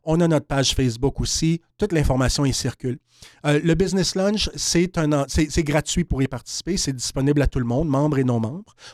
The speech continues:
On met en valeur nos membres, mais tout le monde peut y participer. Et je pense que c'est et là, une belle opportunité d'apprendre à mieux comprendre et à mieux connaître la Chambre de commerce.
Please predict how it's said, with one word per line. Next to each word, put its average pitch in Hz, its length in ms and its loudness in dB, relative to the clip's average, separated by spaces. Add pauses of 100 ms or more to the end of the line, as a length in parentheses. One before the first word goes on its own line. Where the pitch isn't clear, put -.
On 139 100 0
met 143 80 4
en 139 80 4
valeur 135 340 4
nos 135 160 2
membres, 156 400 0
mais 160 420 2 (120)
tout 175 120 0
le 156 40 0
monde 156 200 0
peut 151 120 0
y 139 80 2
participer. - 580 -10 (360)
Et 156 40 -4
je - 60 0
pense 208 220 0
que 220 80 -2
c'est - 140 2
et - 20 6
là, 170 120 4
une 147 160 0
belle 175 160 4
opportunité 156 640 -2
d'apprendre 165 560 -4
à 151 40 2
mieux 156 200 2
comprendre 156 580 -2
et 143 40 2
à 131 60 2
mieux 143 180 2
connaître 139 640 0
la 127 120 0
Chambre 127 200 -2
de 120 60 -2
commerce. 117 460 -10